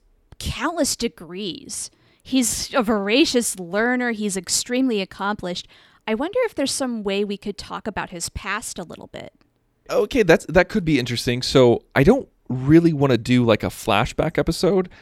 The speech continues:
Speaker 2: I would wanna do it like, uh, kinda how we dealt with Neelix's past, where his past came back to either haunt him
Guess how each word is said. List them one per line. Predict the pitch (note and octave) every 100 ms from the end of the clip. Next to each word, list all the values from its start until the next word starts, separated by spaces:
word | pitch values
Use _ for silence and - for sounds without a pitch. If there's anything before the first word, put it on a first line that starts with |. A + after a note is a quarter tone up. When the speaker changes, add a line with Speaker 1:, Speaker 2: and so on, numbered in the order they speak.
| - -
Speaker 2:
I | C#3
would | D3+
wanna | C#3+ B2
do | G#2+ A#2+ A#2+
it | -
like, | A2 A2+ G#2+ G#2+ G2 - - _ _ _ -
uh, | G#2+
kinda | - A#2
how | A#2+ A#2
we | A2
dealt | A2+ F#2
with | G2
Neelix's | A2+ A#2 A2 - F2+
past, | - F2+ D2+ -
where | G#2+
his | A2+
past | - A2+ G#2+ -
came | - - G2+ F#2+
back | - G#2 G#2+ -
to | F#2
either | F2 D2+
haunt | - E3+ D#3+
him | F3 D3+ C#3+